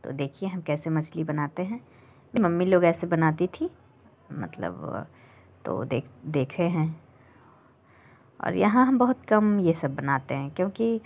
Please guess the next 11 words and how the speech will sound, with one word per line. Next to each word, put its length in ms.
होता 280
क्या 180
है 100
ना 160
कि 540
अकेले 540
अच्छा 300
नहीं 140
लगता 300
खाने 360
में। 180